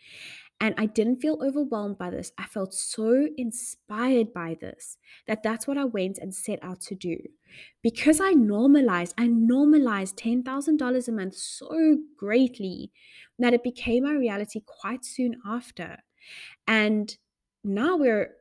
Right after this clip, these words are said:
we, we've got bigger goals. And whenever I see a person, and it, it, it can be tricky because this is where comparison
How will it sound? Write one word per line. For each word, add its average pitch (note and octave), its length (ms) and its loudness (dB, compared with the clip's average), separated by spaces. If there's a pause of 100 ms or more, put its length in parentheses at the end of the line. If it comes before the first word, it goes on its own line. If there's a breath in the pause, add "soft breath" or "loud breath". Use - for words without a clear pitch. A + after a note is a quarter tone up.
(120)
we, G#3+ 160 -2
we've G3+ 240 -2
got F#3 240 -4
bigger D#4 280 2
goals. - 420 -4 (140)
And G3 300 0
whenever B3 460 0
I D4+ 120 0
see G#3+ 400 -2
a F#3+ 40 -12
person, G3+ 760 -4
and F#3 180 -4 (140)
it, - 160 -2
it, A3 180 -4
it - 160 0 (100)
can A#3 320 0
be C4+ 140 2
tricky - 360 -6
because - 280 -8
this G#3 160 -6
is C4 140 -4
where C4+ 140 2
comparison B3+ 840 -2